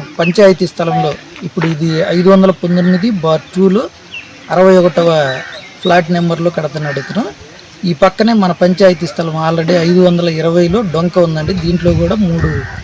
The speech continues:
గదులు అతను ఆక్రమించి కట్టారని ఎంఆర్ఓ గారు కూడా సర్టిఫై చేస్తున్నారు. ఏ, తర్వాత ఈ మార్టూరు వెంకట్రావు గారు already దీనికి సంబంధించి హైకోర్టులో కేసు కూడా వేస్తున్నారండి.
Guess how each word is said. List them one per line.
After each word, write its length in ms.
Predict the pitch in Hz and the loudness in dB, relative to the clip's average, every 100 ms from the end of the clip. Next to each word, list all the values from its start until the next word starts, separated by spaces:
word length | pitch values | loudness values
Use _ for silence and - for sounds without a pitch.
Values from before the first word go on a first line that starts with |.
| - 165 | -8 -4
గదులు 200 | 160 175 | 2 2
అతను 220 | 156 156 | 0 -4
ఆక్రమించి 580 | 160 - 165 156 151 - 170 | -4 -4 -6 -6 -8 -10 -10
కట్టారని 760 | 151 170 151 151 233 214 139 - - - - | -4 -2 -2 -4 -4 -4 -8 -12 -20 -20 -10
ఎంఆర్ఓ 400 | 160 170 175 165 | -4 0 2 2
గారు 200 | 160 156 | 0 -2
కూడా 160 | 156 147 | -4 -6
సర్టిఫై 380 | - 143 139 151 | -8 -12 -10 -8
చేస్తున్నారు. 600 | 139 135 - 139 143 214 - - - - 104 | -8 -10 -12 -12 -8 -10 -10 -18 -18 -14 -6
ఏ, 260 | - 95 90 - - - | -2 -2 -4 -10 -20 -4
తర్వాత 300 | 165 180 170 | 2 2 2
ఈ 60 | 175 | 0
మార్టూరు 440 | 156 175 165 185 | 0 -2 2 2
వెంకట్రావు 420 | 165 160 160 160 | 2 -2 -2 -2
గారు 320 | 156 196 170 175 | -2 0 0 0
already 220 | 175 185 | 0 -2
దీనికి 320 | 165 165 156 | -2 -4 -4
సంబంధించి 680 | 139 170 180 170 160 - 254 - - - - | -6 -4 -2 -2 -4 -6 -10 -10 -18 -10 -2
హైకోర్టులో 460 | 175 190 175 175 165 | 0 2 0 -2 -4
కేసు 260 | 170 165 165 | -4 -4 -4
కూడా 180 | 160 | -6
వేస్తున్నారండి. 760 | 143 143 - 143 139 135 143 | -4 -6 -8 -12 -12 -12 -10